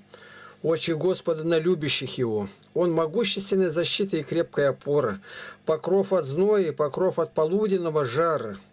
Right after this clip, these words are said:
Охранение от преткновения и защита от падения.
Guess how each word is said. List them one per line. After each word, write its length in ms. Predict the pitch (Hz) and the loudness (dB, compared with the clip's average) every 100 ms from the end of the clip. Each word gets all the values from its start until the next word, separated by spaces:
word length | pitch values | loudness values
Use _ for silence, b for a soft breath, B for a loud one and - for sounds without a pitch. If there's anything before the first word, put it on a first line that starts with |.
| - | -4
Охранение 760 | 143 139 139 147 151 208 185 151 | -4 -2 -2 0 2 2 2 0
от 100 | 131 | -2
преткновения 760 | 147 135 147 131 151 202 147 | -8 -6 -2 0 2 2 0
и 120 | 127 143 | -2 -2
защита 600 | 120 120 - 185 190 156 | -2 -2 -2 -2 0 -4
от 80 | - | -2
падения. 640 | 123 104 117 117 117 | -4 -2 -4 -2 -4